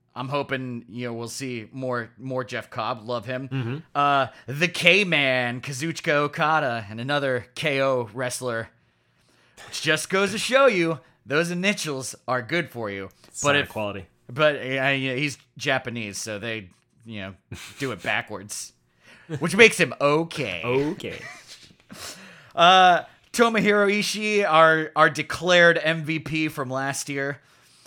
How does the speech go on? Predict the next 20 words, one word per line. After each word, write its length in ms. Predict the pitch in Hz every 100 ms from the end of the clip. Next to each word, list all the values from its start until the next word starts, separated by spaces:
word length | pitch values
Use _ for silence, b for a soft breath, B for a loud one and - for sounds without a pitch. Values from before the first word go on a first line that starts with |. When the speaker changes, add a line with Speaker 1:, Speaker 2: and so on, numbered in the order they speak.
| b b b _
Speaker 1:
Uh, 400 | 143 147 143 135 135
we 100 | 156
got, 280 | 151 151 139
we 100 | 160
got 180 | 156 151
Will 200 | 165 151
Ospreay, 580 | 160 156 - 156 151 - -
uh, 440 | 139 131 127 123 120
coming, 460 | 165 151 143 131 110 _
coming 280 | - 147 139
back. 480 | 139 143 143 - -
Uh, 260 | 135 131 131 -
Shingo 420 | - 185 180 170
Takagi, 720 | 170 - 170 170 165 170 170 b b b b b -
uh, 320 | 135 131 127 113 104 -
sto-, 360 | - 175 160 139
stoked 380 | - 165 156 143
about 260 | 147 135
him. 200 | 151 147
Suzuki 840 | 127 165 143 160 214 170 151 131